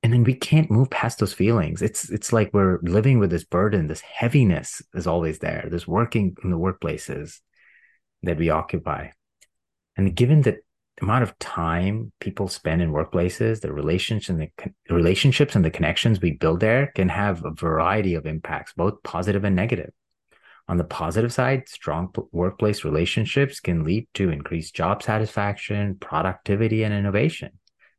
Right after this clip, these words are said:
They can also provide social support and a sense of belonging. While on the negative side, poor workplace relationships can lead to conflict, stress, and decreased productivity. They can also make it difficult to work effectively with others.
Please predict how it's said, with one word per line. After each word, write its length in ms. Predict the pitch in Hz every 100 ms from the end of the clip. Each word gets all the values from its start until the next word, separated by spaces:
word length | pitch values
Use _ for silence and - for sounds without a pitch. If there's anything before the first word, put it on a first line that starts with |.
| _ _ _ -
They 120 | 107
can 180 | 135 -
also 320 | 92 127 -
provide 360 | 139 107 107 -
social 320 | 117 120 117
support 420 | - - 107 87
and 100 | 85
a 40 | 87
sense 260 | 85 85
of 60 | 95
belonging. 480 | 110 135 123 - - _ _ _ _ _ _ _ _ _
While 140 | - 120
on 80 | 120
the 80 |
negative 320 | 101 139 170 151
side, 300 | 151 165 - _ _ _ _ _ _
poor 220 | 101 117 139
workplace 500 | 104 135 135 131 -
relationships 640 | 101 113 - 131 156 -
can 220 | - 98
lead 200 | 85 107
to 120 | - 98
conflict, 640 | - 95 123 - 107 -
stress, 600 | - - 87 123 135 -
and 340 | - 104 120 117 _ _
decreased 580 | 90 117 - 117 123 -
productivity. 760 | 90 101 - 110 113 80 - - _ _ _ _
They 80 | -
can 140 | 123 -
also 280 | - 120 -
make 200 | 120 110
it 120 | -
difficult 380 | 107 101 113 98
to 60 | 95
work 320 | 87 101 101
effectively 540 | 95 - 90 - 85 85
with 160 | 82
others. 460 | 78 71 57 -